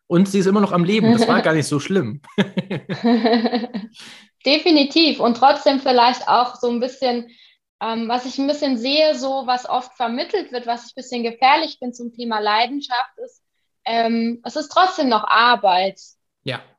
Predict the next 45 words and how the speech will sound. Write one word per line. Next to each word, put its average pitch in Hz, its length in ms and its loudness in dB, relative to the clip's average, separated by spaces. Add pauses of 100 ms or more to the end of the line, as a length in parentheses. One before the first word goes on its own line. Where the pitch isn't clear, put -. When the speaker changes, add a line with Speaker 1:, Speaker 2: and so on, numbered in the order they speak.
(180)
Speaker 1:
ja. 214 100 -8
Speaker 2:
Ja, 214 200 0
weil 220 280 2
oft 262 240 -2
ist 262 100 -8
es 262 220 -12
so, 254 180 0
dass 247 180 -2
so 247 80 -8
vermittelt 254 600 -4
wird, 226 240 -4
ey, 240 420 0
ähm, 226 960 -6
tu 269 160 -8
das, 262 320 0
was 269 180 -2
du 269 100 -6
liebst 269 540 2
und 240 120 0
du 262 80 -4
musst 262 220 -4
keinen 285 340 2
Tag 269 260 4
in 254 120 0
deinem 233 320 0
Leben 247 260 0
mehr 233 200 -2
arbeiten. 262 460 -2
Das 233 140 -16
sehe 294 140 -4
ich 294 100 -12
ein 269 140 -8
bisschen 262 320 -12
anders, 302 460 0
weil 240 100 -4
solange 254 460 -2
du 262 80 -20
davon 240 800 -2
überlebst 262 840 2
oder 233 160 -6
da-, 254 240 0
so, 269 100 -18 (260)
solange 262 420 -4
du 254 100 -20
davon 233 520 -6